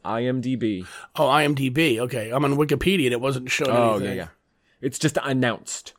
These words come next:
Speaker 1: He's also announced for Dragon's Lair, which makes me happy 'cause he looks like Dirk.
Speaker 2: Oh my God, he would be hilarious as fucking Dirk.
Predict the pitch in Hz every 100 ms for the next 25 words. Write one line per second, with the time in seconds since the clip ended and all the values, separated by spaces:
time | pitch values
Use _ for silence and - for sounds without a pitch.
0 | _ - 135 160 160 170 135 127 - -
1 | 110 123 143 131 90 95 85 82 90 -
2 | 113 - 107 101 95 104 107 104 120 113
3 | 120 - 107 - 95 87 175 175 180 147
4 | 143 151 143 135 185 170 156 151 151 156
5 | 156 139 151 143 - 147 147 135 135 135
6 | 127 -